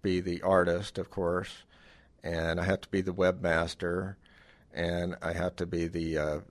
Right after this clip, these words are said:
the public speaker that goes out and, uh, gives lessons and gives public demonstrations. So it's really like having four or five jobs in one. So if I only got to do bonsai,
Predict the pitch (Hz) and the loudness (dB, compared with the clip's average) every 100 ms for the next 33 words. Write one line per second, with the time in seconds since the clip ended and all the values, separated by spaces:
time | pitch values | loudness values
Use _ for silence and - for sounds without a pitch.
0 | - 85 - 107 95 80 - 131 139 - | -12 -8 -2 -2 0 -4 -4 0 0 2
1 | 87 90 87 78 - - 85 82 82 80 | 2 2 0 -2 -4 -2 -2 0 -2 -2
2 | 80 82 78 78 78 85 82 - - - | -2 -2 -4 -6 -8 -8 -8 -10 -14 -18
3 | - - 101 87 90 87 80 - 87 85 | -20 -4 0 0 0 2 2 0 -4 -4
4 | 85 - 78 80 110 - - 80 - - | -6 -6 -6 -6 -12 -8 -4 -4 -4 -4
5 | 80 78 76 - 78 76 - 92 95 104 | -4 -4 -6 -6 -8 -8 -6 0 2 0
6 | - 69 - - 71 73 - - - - | -4 -10 -10 -6 -4 -6 -8 -20 -20 -20
7 | - - 95 143 135 117 95 90 - 90 | -12 -6 -2 2 6 6 6 2 0 -2
8 | 85 78 - 92 92 82 85 80 78 80 | -2 -4 -2 2 2 0 -2 -2 -2 -2
9 | 76 73 - 78 80 92 95 78 - - | -2 -4 -8 -10 -4 0 0 -2 -6 -10
10 | - 73 78 - 90 85 87 87 - 107 | -4 -4 -4 -6 -6 -4 -2 -4 0 2
11 | 147 143 107 92 87 - 87 82 78 90 | 4 4 2 2 0 -2 -6 -6 -4 0
12 | 104 110 90 82 80 78 | 0 0 -2 -2 -2 -6